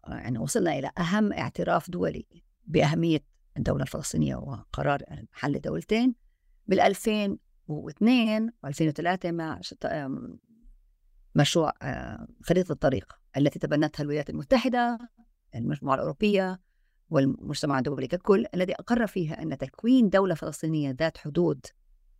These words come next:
مؤقتة، ها، آه، جنبًا للجنب إلى إسرائيل هو الحل الوحيد لإنهاء الصراع الفلسطيني الإسرائيلي.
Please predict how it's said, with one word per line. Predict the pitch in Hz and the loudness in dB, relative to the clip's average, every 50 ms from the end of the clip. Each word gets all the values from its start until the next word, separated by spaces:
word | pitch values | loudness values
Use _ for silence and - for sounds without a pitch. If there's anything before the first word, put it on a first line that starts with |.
| _ _ _ - | _ _ _ 0
مؤقتة، | 160 - - - - - - - 113 - 117 131 170 - _ _ _ _ _ _ _ _ - | 2 2 2 0 -8 -8 -2 0 0 2 2 0 0 -2 _ _ _ _ _ _ _ _ -8
ها، | 180 143 143 190 220 _ _ _ _ _ _ _ _ - _ _ _ _ _ _ - | -4 0 0 0 0 _ _ _ _ _ _ _ _ -20 _ _ _ _ _ _ 0
آه، | 160 156 151 147 143 139 - - _ _ - | 2 2 2 2 0 -2 -4 -6 _ _ -10
جنبًا | 180 165 - 208 220 202 185 175 | -6 2 4 6 6 6 4 4
للجنب | 165 151 139 139 - - - - - 170 - - - | 4 2 0 -2 -8 -16 -12 0 0 0 0 0 -2
إلى | 165 180 - | -2 -2 -2
إسرائيل | - - - - 190 220 214 180 - 254 | -2 -2 -4 -2 -2 -2 -2 -2 -4 0
هو | 233 175 | 2 2
الحل | 160 160 - - 202 190 | 2 0 0 0 0 0
الوحيد | 175 175 175 - - 233 254 240 - _ _ - | 0 -2 -4 -4 -2 0 0 0 -2 _ _ -6
لإنهاء | - - - 175 156 180 175 - - _ _ _ | -4 -2 0 0 0 0 -2 -2 -4 _ _ _
الصراع | - - - 165 165 147 | -10 -6 0 2 2 2
الفلسطيني | 139 - 139 123 - - - - | 0 -2 -6 -8 -6 -6 -8 -6
الإسرائيلي. | - - - - - - - | -6 -8 -10 -10 -12 -12 -20